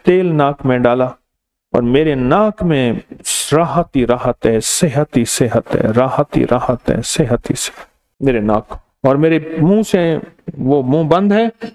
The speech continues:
और नाक से बेहतरीन सांस आती है और तबीयत में राहत होती है। इस तेल को अपनी जिंदगी में शामिल करें, अपनी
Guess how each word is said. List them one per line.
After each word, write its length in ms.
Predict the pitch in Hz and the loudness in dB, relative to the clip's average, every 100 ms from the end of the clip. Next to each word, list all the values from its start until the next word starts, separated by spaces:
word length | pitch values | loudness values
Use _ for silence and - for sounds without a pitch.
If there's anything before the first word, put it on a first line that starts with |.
| - | -4
और 60 | 143 | 0
नाक 340 | 147 160 196 | 2 2 0
से 180 | - 196 | 0 -2
बेहतरीन 560 | 151 190 190 - 226 214 | 2 0 2 0 0 0
सांस 420 | - 160 143 - | 0 0 0 0
आती 280 | 120 - 127 | 0 2 0
है 100 | 123 | 2
और 140 | 120 - | 0 -2
तबीयत 400 | 131 135 139 - | -2 2 0 2
में 100 | 117 | 0
राहत 360 | 117 127 123 - | 2 0 -2 -2
होती 240 | 104 - | -4 -6
है। 80 | - _ _ _ - | -12 _ _ _ -2
इस 160 | 240 - | -2 2
तेल 220 | 285 320 | 2 2
को 160 | 311 262 | 2 0
अपनी 220 | 262 240 | 0 0
जिंदगी 400 | 196 262 269 220 | 0 0 0 0
में 100 | 165 | 0
शामिल 380 | - 123 110 107 | 0 0 0 0
करें, 260 | 104 117 - _ _ _ - | -2 -4 -12 _ _ _ -4
अपनी 260 | 151 - | -2 -2